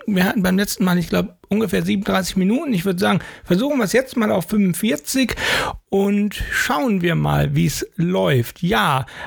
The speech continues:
also, schönen guten Abend. Wir haben jetzt neunzehn Uhr und in Düsseldorf hab ich jetzt den lieben Urban. Hallo Urban.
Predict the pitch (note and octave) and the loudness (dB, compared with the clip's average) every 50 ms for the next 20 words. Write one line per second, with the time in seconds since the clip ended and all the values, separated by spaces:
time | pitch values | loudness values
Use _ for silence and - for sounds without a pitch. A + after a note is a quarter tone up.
0 | - - _ - A#3+ B3+ G3 F#3+ E3+ - A4+ - - - - - - - A#3+ B3+ | -14 -8 _ -2 0 0 0 0 0 -2 -2 -4 -2 -4 -4 -2 -2 0 0 0
1 | D4 E4 F4 F4+ F4 D#4+ C#4+ G#3 A3 C4+ B3 - A#3 A3+ A#3+ - A3+ - C4+ A3+ | 0 0 0 0 0 0 0 0 0 0 0 0 0 0 0 0 0 0 2 2
2 | F#3 D#3 E3 D#3+ E3 E3+ F#3+ A#3+ C4+ C4+ A#3+ F3+ - G3 F#3+ G#3 A#3 C4+ C#4+ - | 2 2 2 2 2 2 2 2 2 2 0 0 0 0 0 2 2 0 0 -2
3 | - A#3 F#3+ F#3 G#3 - A3 B3 D4+ E4+ F4+ - - B3+ A#3+ A#3+ - - _ _ | 0 0 0 0 0 0 0 0 0 0 0 0 0 0 0 0 -2 -6 _ _
4 | _ - _ _ _ - G3+ G#3+ E3+ G3 C4+ - - E4 C4 B3+ B3+ C4+ C4+ B3+ | _ -20 _ _ _ 0 2 2 2 2 0 0 0 0 0 2 2 0 0 -2
5 | - - - - - G#3 A#3 - - - G3 G3+ - - - - - A#4+ G#4 G#3 | -6 -10 -6 -2 -2 0 0 0 0 0 0 0 0 -4 -8 -4 -4 -2 -2 0
6 | D3+ E3 F#3+ F#3 F#3+ G#3 F#3 D#3+ F3 G#3+ G#3 G3+ F#3+ G3+ - _ - G3+ A#3 C4 | 0 2 2 2 2 2 0 2 2 2 2 2 2 0 0 _ -2 0 0 2
7 | B3 A3 E3 C#3 C3+ D3 D3+ C#3 C3+ C3+ C3 C3 B2 A#2+ A2+ G#2+ - - D#3 G3 | 2 0 0 0 0 2 2 4 4 4 4 4 4 4 2 2 0 0 0 2
8 | A#3+ B3 A3+ A3 G#3+ G#3+ G#3+ F#3 D3 C#3+ B2+ B2+ A#2+ A#2 A#2+ | 2 0 0 0 0 0 0 0 0 0 0 2 2 0 -2